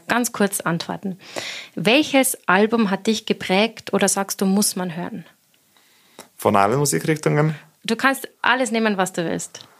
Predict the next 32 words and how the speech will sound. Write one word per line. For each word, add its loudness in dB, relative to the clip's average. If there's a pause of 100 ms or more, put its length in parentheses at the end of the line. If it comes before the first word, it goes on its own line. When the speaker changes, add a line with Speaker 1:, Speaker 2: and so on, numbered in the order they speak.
(240)
Speaker 2:
Okay, 2
wenn 2
ich -2
nur 2
eines 2
aussuchen 0
würde, 4
würde 0
ich 0 (340)
Goldene 2
Klänge 2
von 2
Oberkräne 2
aussuchen. -2 (1300)
Speaker 1:
Was 2
fasziniert 0
dich -4
an 2
der 0
Musik? -2 (1700)
Speaker 2:
Die 2
Vielseitigkeit, 2 (320)
die, 4
äh, 6
verschiedenen 0
Stimmungen, 2 (140)
äh, -4
dass -4
man -2
da 2
wirklich, -2
ähm, 0